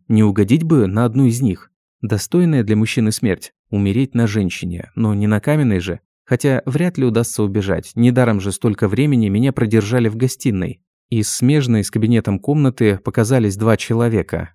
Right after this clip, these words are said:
Один из них был мне незнаком, но вторым оказался никто иной, как господин Аугир. К нему-то я и обратился первым. «Приветствую вас, Аугир, как здоровье? Ночами не кашляйте».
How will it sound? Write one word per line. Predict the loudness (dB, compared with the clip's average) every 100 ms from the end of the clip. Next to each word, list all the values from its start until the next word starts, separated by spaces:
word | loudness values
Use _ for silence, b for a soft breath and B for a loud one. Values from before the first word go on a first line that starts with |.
| _
Один | -4 0 2
из | 2 2
них | -2 -2
был | -2 -2
мне | 0 0
незнаком, | 0 0 0 0 0 0 -2 _
но | 0 0
вторым | 0 0 2 2 0
оказался | 0 0 2 0 0 0
никто | 0 2 2
иной, | 4 2
как | 0 -2
господин | -2 -2 -2 0 0 -2 -2
Аугир. | -2 0 0 -2 -2 _ _ _
К | -6
нему-то | -2 0 0 0 0
я | 0 2
и | 0
обратился | 0 -2 -2 -4 -4
первым. | -2 0 0 0 -2 -6 _ _
«Приветствую | 2 2 2 2 2
вас, | 4 4 4
Аугир, | 2 2 2 0
как | -2 -2
здоровье? | 0 2 2 0 -4 -4
Ночами | 0 0 0 0
не | 0 0
кашляйте». | 0 0 0 -2 -4 -12